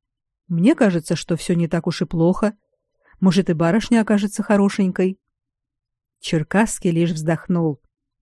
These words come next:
Император не оставил ему выбора. Вспомнились милые лица сестёр, ведь тень опалы легла и на них. Елене скоро выезжать,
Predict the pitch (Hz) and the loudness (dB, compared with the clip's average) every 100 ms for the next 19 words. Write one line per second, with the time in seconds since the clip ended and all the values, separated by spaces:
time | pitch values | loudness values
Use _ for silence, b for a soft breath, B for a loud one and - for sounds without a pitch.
0 | _ _ 208 214 233 247 233 226 - 208 | _ _ 2 4 6 4 0 -2 0 0
1 | 202 - 196 165 160 160 165 156 165 151 | 0 -2 -2 0 0 0 0 0 0 -2
2 | 151 143 _ _ _ _ _ _ _ - | -6 -8 _ _ _ _ _ _ _ -16
3 | - 220 208 190 196 196 180 175 175 170 | 0 4 4 4 0 0 2 2 2 0
4 | 185 175 - 170 - - 165 151 - _ | -2 -4 -4 -6 -6 -2 0 0 -6 _
5 | _ _ _ 170 180 - 190 175 165 185 | _ _ _ -2 -2 0 0 2 0 0
6 | 180 170 156 165 165 170 160 151 156 180 | 2 0 0 0 0 2 0 0 -2 -4
7 | - _ _ _ _ _ _ _ _ - | -10 _ _ _ _ _ _ _ _ 2
8 | 196 214 226 160 - 185 165 165 160 147 | 4 6 4 0 -2 0 0 -2 -2 -2
9 | 160 175 - | -2 -2 -6